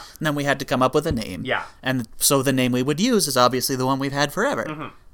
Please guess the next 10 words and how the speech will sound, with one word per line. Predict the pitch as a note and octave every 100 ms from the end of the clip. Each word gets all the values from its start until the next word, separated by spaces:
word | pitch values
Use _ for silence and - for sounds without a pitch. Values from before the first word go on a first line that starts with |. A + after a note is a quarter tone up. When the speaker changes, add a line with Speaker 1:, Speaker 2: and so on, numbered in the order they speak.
| - - - - - -
Speaker 2:
Yeah, | B2+ F2+ F#2
Atticus | G#2+ A2+
Speaker 1:
And | E3+
then, | F#3
yes, | G3+ -
Speaker 2:
Touchdown. | F3 F3
Speaker 1:
uh, | D#3
like, | D#3 - - - - - -
Darth | D#3+ D#3+
Vader, | C#3+ B2+ -